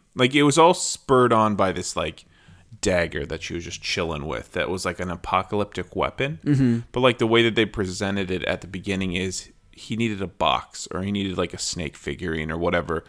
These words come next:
Speaker 1: to activate it. And I don't remember any place in the story where he had more than just the dagger. So in theory, I mean, he co-, he did cause a flood at the beginning.
Speaker 2: Mm-hmm.
Speaker 1: But, like, in theory, he could have just ended the world to begin with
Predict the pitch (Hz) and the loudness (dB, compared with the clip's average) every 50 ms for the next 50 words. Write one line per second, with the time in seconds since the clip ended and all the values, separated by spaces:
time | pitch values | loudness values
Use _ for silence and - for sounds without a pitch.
0 | - - - - - _ _ _ _ - 104 - - - 123 135 - - - 120 | -20 -20 -20 -20 -20 _ _ _ _ -6 -6 -2 2 2 2 2 0 -2 -6 -6
1 | 90 85 98 87 85 82 85 82 - - 95 110 110 113 107 92 123 113 123 107 | -4 -4 -6 -6 -4 -4 -4 -4 -4 -4 -2 0 0 0 0 0 0 0 0 -2
2 | 117 143 139 131 127 123 123 117 113 110 104 104 101 - - _ _ _ _ _ | -2 -2 0 2 2 2 2 4 4 4 4 2 0 -4 -10 _ _ _ _ _
3 | _ _ _ _ _ _ _ _ _ _ - - _ _ _ _ _ _ _ _ | _ _ _ _ _ _ _ _ _ _ -20 -20 _ _ _ _ _ _ _ _
4 | _ _ _ _ _ - 120 139 156 165 156 143 - - 147 143 139 - - 120 | _ _ _ _ _ 2 2 4 4 2 0 -2 2 4 4 4 4 2 -2 -2
5 | 110 - - - - 139 135 131 127 120 110 104 98 104 101 95 107 107 98 104 | -2 -2 -2 0 2 4 6 6 6 6 4 4 2 0 0 0 -4 -6 -4 -2
6 | 107 104 95 98 101 98 98 101 104 101 110 101 98 90 - 95 - - - 87 | -2 -2 -2 -2 -4 0 0 0 0 0 -2 -4 -4 -4 -6 -8 -8 -6 -8 -8
7 | 90 - 90 82 69 69 65 - 58 55 - - - _ _ _ _ _ _ - | -8 -4 -4 -2 -2 -2 -4 -6 -8 -8 -8 -12 -20 _ _ _ _ _ _ -20
8 | - - - _ - - - 127 123 120 110 - - - - - - - _ _ | -20 -20 -20 _ -4 0 2 4 4 4 2 0 -4 -14 -14 -14 -16 -20 _ _
9 | _ 175 190 214 202 175 139 120 101 95 90 - - _ 101 104 101 101 104 - | _ 0 2 4 6 6 6 6 4 4 2 -2 -4 _ -4 -2 -2 -2 -4 -6
10 | _ _ - 113 - - - - - - 123 117 120 107 - - 110 98 90 90 | _ _ -14 -10 -4 -4 -6 -4 -4 -6 -2 -2 -2 -2 0 0 0 0 0 -6
11 | - - - 104 98 92 87 - 65 - _ - 71 64 52 - - - _ _ | -10 -2 0 0 0 0 -8 -12 -16 -12 _ -10 -8 -8 -10 -12 -12 -16 _ _
12 | - 131 123 120 113 123 131 131 131 135 123 - - 147 147 143 139 127 113 123 | -4 -2 -2 0 2 4 4 4 4 2 -2 0 0 2 2 4 2 2 0 -2
13 | 110 _ - - - 139 139 143 131 139 127 - - - - 113 113 117 123 110 | -6 _ -8 0 2 4 4 4 2 -2 -4 -4 -4 -2 0 2 4 4 4 4
14 | 120 110 101 98 104 104 104 107 104 - 127 101 104 98 - - - 90 87 95 | 4 2 4 2 4 6 6 4 4 0 -2 -2 -2 -2 -4 -4 -4 -4 -2 -2
15 | 104 110 123 139 - _ - | 0 0 -2 -2 -4 _ -20